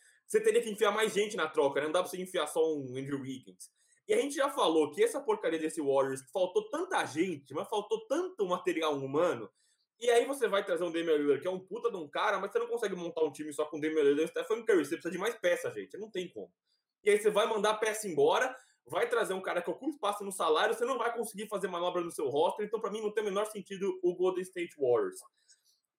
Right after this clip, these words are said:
E aí, agora sim, chegamos a, a Jaque. Eu acho que a melhor troca pra mim seria o senhor Ben Simmons. Porque eu acho que, é,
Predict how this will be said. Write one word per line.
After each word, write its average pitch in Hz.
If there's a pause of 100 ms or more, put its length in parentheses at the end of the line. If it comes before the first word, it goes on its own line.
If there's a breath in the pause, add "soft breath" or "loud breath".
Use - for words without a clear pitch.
E 254
aí, 190
agora 180
sim, 180
chegamos 165 (180)
a, 165
a -
Jaque. 147 (420)
Eu 202
acho 202
que 208
a 190
melhor 190
troca 160
pra 185
mim 180 (220)
seria 170
o 180
senhor 165
Ben 156
Simmons. 107 (580 soft breath)
Porque 196 (140)
eu 185
acho 190
que, 185 (180)
é, 131